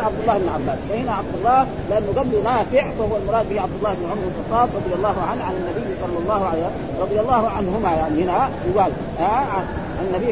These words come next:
قال: "السمع والطاعة على المرء المسلم فيما أحب وكره". ها، يعني يجب على، على المرء المسلم السمع والطاعة على المرء المسلم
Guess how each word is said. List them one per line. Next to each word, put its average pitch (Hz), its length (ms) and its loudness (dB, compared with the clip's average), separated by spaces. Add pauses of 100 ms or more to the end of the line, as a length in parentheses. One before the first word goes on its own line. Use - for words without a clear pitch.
قال: 226 160 4
"السمع 208 500 -2
والطاعة 214 440 4
على 185 120 2
المرء 202 380 0
المسلم 185 440 0
فيما 208 200 -2 (120)
أحب 247 240 0 (140)
وكره". 170 340 2 (840)
ها، 262 200 0 (280)
يعني 185 240 0
يجب 254 240 4
على، 190 220 0 (380)
على 180 120 -2
المرء 226 340 0
المسلم 254 300 -4 (140)
السمع 247 260 -2
والطاعة 214 500 0
على 202 100 0
المرء 220 280 -2 (100)
المسلم 240 320 -2